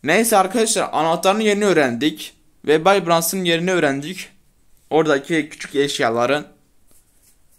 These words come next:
Bence hızlı bir şekilde bitiririz. E, Mahmut Usta. E, bakın arkadaşlar, nasıl keyfini sürdürüyor. Neyse, bunu mahvederiz biz.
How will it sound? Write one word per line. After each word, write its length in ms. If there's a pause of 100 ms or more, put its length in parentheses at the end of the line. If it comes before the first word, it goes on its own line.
(580)
Bence 340
hızlı 220
bir 40
şekilde 400
bitiririz. 600 (2250)
E, 180
Mahmut 340
Usta. 380 (100)
E, 120
bakın 240
arkadaşlar, 500
nasıl 220
keyfini 400
sürdürüyor. 480 (760)
Neyse, 400
bunu 160
mahvederiz 640
biz. 280